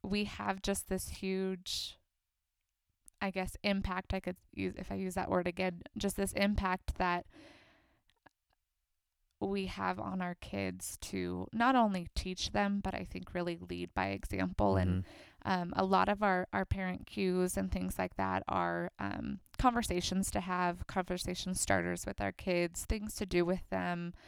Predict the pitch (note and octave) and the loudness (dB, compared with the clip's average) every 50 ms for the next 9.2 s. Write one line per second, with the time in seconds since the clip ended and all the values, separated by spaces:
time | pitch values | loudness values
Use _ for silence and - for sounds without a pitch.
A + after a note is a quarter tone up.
0 | - - - - - _ _ _ - - - G3 F#3+ F#3 - - A3 A3 A3 - | -20 -20 -20 -20 -20 _ _ _ -10 -6 -4 -2 -2 -2 0 0 0 2 0 0
1 | - - A#3 G3+ F#3+ - - E3+ E3 F3 E3+ E3+ - - - - G3 F#3+ F#3+ F#3 | -2 -2 -2 -2 -4 -4 -4 0 0 0 0 0 -4 -4 -2 2 4 4 4 2
2 | F3+ - - - G3 F#3+ F#3 F#3 F#3 F3+ F3+ F3+ F3+ F#3 - - - - - - | 2 -2 -2 0 0 0 2 0 0 -2 -4 -4 -4 -6 -8 -8 -8 -6 -4 -4
3 | - - - G3 F#3+ F#3 - - - - - - - - - - _ _ _ _ | -4 -4 -4 -4 -6 -6 -8 -12 -14 -16 -20 -20 -20 -20 -20 -20 _ _ _ _
4 | - _ _ - - G2+ - - - - - - - - - - _ - G#3+ G#3+ | -20 _ _ -4 -2 -2 -2 -2 -4 -6 -8 -10 -12 -16 -20 2 _ 10 10 10
5 | A3 G#3 - G#3 G3 F#3+ F#3 F#3+ F3+ F3 F3 F3 - - - - - G#3+ G#3 G#3 | 10 8 4 4 4 4 4 2 2 2 0 -2 -2 -4 -4 -4 -4 -2 -2 0
6 | G3 - - F#3+ F#3 F#3 - F#3 F3+ F#3 F#3 F3+ F#3 F3+ F3+ F3 F3 F3 F3 F#3 | 0 2 2 2 2 2 2 0 2 4 2 2 4 2 2 0 0 0 2 2
7 | F#3 G3 - - - - - _ _ _ _ _ _ - - - A#3 A#3+ - G3+ | 2 4 2 2 0 -4 -12 _ _ _ _ _ _ -16 -2 2 2 6 8 8
8 | G3 F#3 F#3+ F#3 - - G3+ G3 - - F#3+ - - G#3 G3+ F#3 F#3+ F#3 F3 E3+ | 8 8 6 2 0 0 0 0 0 0 0 0 0 -2 -2 0 0 0 0 0
9 | E3+ F3 F3 | -2 -4 -6